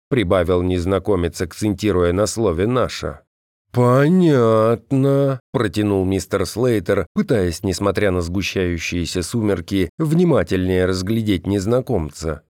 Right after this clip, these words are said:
"Я заинтересовался, собственно, потому, что проживаю в этом городе много лет, но совершенно уверен, что никогда не слыхал".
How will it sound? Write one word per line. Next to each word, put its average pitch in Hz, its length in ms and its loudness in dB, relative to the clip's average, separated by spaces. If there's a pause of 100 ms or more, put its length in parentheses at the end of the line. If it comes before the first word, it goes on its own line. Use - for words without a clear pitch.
(340)
"Я 104 280 2
заинтересовался, 98 960 0
собственно, 104 640 -2
потому, 123 520 -2
что - 220 -4
проживаю 131 560 2
в 110 80 0
этом 117 240 0
городе 113 340 2
много 127 360 2
лет, 135 460 -4 (120)
но 131 220 2
совершенно 113 760 0
уверен, 120 680 0
что - 260 0
никогда 117 500 0
не - 140 -4
слыхал". 101 800 0